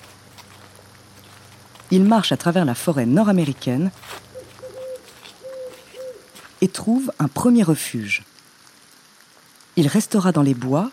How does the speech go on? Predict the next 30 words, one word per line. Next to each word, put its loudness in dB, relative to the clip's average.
pendant 0
vingt-sept 0
ans. -4
Pendant 4
ces -2
dix 0
mille 4
longues 4
journées, 2
il 6
ne 6
croisera 2
la 4
route -2
que 0
d'un 2
seul 0
homme. -2
Un 6
homme 6
à 4
qui -2
il 2
dira 2
un 2
simple -2
salut. 0
Son 2
unique 4
mot 4